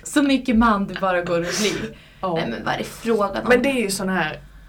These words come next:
Speaker 2: såna tankar.
Speaker 1: Mm.
Speaker 2: Men de s-,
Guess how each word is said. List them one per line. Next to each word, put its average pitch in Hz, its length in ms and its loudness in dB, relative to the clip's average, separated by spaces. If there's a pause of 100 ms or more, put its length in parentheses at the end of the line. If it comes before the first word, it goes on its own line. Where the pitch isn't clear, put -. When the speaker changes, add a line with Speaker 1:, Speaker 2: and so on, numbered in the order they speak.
(1160)
Speaker 2:
såna 165 380 -2
tankar. 180 400 -8
Speaker 1:
Mm. - 220 -12 (560)
Speaker 2:
Men 185 160 -2
de 185 220 2
s-, 170 140 -12